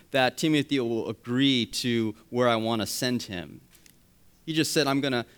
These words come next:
I hope to send him," because he already knows that Timothy's heart is to go wherever the need is. First Timoth-, First Corinthians four seventeen, Paul says, "That is why I sent you, Timothy, my beloved and faithful child in the Lord."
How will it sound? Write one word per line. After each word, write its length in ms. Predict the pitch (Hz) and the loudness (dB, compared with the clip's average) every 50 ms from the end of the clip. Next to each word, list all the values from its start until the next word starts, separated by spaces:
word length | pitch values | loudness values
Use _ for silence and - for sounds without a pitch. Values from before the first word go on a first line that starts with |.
| _ | _
I 100 | - 123 | -4 0
hope 200 | 127 160 165 - | 0 0 0 0
to 80 | - 123 | -2 -4
send 440 | - - - 180 190 226 240 196 - | -2 -2 0 0 2 2 2 2 0
him," 420 | 123 107 92 90 - - - - - _ _ _ _ _ _ _ _ _ | -2 -4 -6 -6 -8 -12 -18 -20 -20 _ _ _ _ _ _ _ _ _
because 260 | - 131 - 160 139 | -6 -2 0 0 2
he 80 | - 185 | 2 4
already 240 | 180 180 180 180 170 | 4 4 6 4 4
knows 280 | 170 185 214 220 196 | 4 6 6 6 4
that 160 | 170 160 - - | 4 0 -2 0
Timothy's 420 | - 180 180 175 175 151 131 - | 0 0 0 0 0 -2 -2 -2
heart 260 | - 170 170 165 147 | 0 2 2 2 2
is 120 | 135 - - | 0 -4 -6
to 100 | - 127 | -8 -4
go 260 | 117 143 151 156 147 | 0 2 2 4 4
wherever 380 | 131 131 131 131 139 135 135 | 4 4 4 4 4 2 0
the 100 | 120 120 | -2 0
need 240 | 117 117 123 120 117 | 0 0 0 0 0
is. 680 | 139 156 143 104 104 - - - - - - - - - - _ _ _ _ _ _ _ _ _ _ _ _ _ _ _ _ _ - - | 0 -2 -2 -4 -6 -10 -14 -14 -14 -14 -14 -16 -18 -20 -20 _ _ _ _ _ _ _ _ _ _ _ _ _ _ _ _ _ -18 -6
First 240 | - 143 131 - - | -4 -4 -4 -2 -2
Timoth-, 400 | 151 139 127 123 - - - - | 0 0 0 -2 -4 -10 -14 -4
First 220 | - 156 143 - | -2 -2 -2 -2
Corinthians 460 | - 151 143 139 - - 131 123 - - | -2 -2 -2 -2 -2 -4 -4 -4 -4 -6
four 260 | - - 143 139 127 | -4 -2 0 0 0
seventeen, 640 | - - 143 127 127 120 - - 185 185 165 135 - | 0 0 0 0 0 -2 -2 -2 0 0 2 0 0
Paul 200 | - 139 123 117 | 0 0 -2 0
says, 280 | - - 127 117 107 | -2 -4 -4 -2 0
"That 200 | 110 127 139 139 | 2 2 2 2
is 160 | 131 120 - | 2 0 0
why 180 | 135 131 131 87 | 0 0 2 2
I 140 | 107 113 107 | 2 2 0
sent 580 | - - - - - 190 196 190 185 - - | 0 -2 -2 0 2 4 4 2 2 0 -2
you, 120 | 143 127 117 | -2 -2 -2
Timothy, 720 | - - - 190 202 202 185 - - 127 110 98 95 113 - _ _ _ _ _ _ _ _ _ _ _ _ _ | -2 -2 0 2 4 4 2 2 0 -4 -6 -6 -6 -10 -16 _ _ _ _ _ _ _ _ _ _ _ _ _
my 100 | 123 123 | -4 -2
beloved 440 | 120 131 127 135 143 147 135 139 127 | -2 2 4 4 4 4 4 2 0
and 120 | 120 - | -2 0
faithful 360 | - 147 139 135 - - 113 | 0 0 0 0 -2 -4 -6
child 560 | - - - 135 131 127 127 117 107 95 - - _ _ _ _ _ _ _ _ - | -6 -4 0 2 4 4 4 4 2 0 -4 -10 _ _ _ _ _ _ _ _ -10
in 80 | 123 120 | -6 -4
the 80 | 110 110 | -2 0
Lord." 580 | 113 120 127 135 139 127 110 104 101 101 104 | 2 2 4 4 4 4 2 0 -2 -6 -10